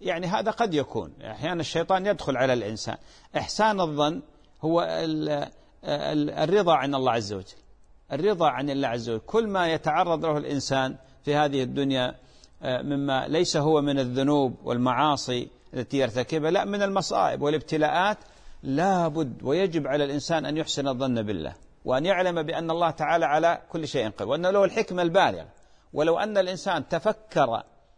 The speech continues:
في أعماله في هذه الأزمة وفي هذه الفتنة وفي هذه، هذه الكربة، والله لوجد خيرا عظيما. الله عز وجل منحه عبادات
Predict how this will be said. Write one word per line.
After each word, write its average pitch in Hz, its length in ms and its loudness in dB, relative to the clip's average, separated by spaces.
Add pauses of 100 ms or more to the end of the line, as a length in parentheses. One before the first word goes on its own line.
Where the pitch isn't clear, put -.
(120)
في - 200 -4
أعماله 147 640 0
في 135 180 -4
هذه 151 380 0
الأزمة 123 600 -2 (360)
وفي 135 220 -4
هذه 147 300 2
الفتنة 127 500 -2
وفي 120 220 -4
هذه، 139 480 -2 (400)
هذه 147 260 0
الكربة، 156 520 2 (260)
والله 135 460 2
لوجد 135 440 0
خيرا 127 380 0
عظيما. 117 420 -2 (100)
الله 147 180 0
عز 135 220 -2
وجل 135 240 -2
منحه 131 580 -2
عبادات 139 680 0